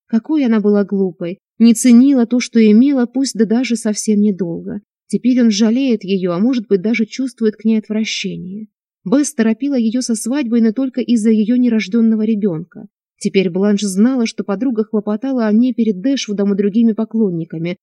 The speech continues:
но никто не хотел иметь сумасшедшую жену. Дэшвуду была нужна не она, а её состояние, но это не слишком заботило Бланш.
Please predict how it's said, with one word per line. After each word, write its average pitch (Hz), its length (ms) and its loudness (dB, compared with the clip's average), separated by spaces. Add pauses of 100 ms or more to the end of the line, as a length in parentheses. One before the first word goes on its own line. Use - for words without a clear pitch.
(180)
но 214 100 6
никто 208 420 4
не 208 120 4
хотел 247 360 0
иметь 226 220 4
сумасшедшую 196 680 -4
жену. 180 420 -6 (320)
Дэшвуду 190 560 0
была 208 320 2
нужна 240 340 2
не 233 140 6
она, 240 480 0 (160)
а 190 80 -2
её 196 240 2
состояние, 214 720 2
но 226 140 4
это 247 160 0
не 262 100 2
слишком 247 500 -2
заботило 180 540 -4
Бланш. 165 460 -10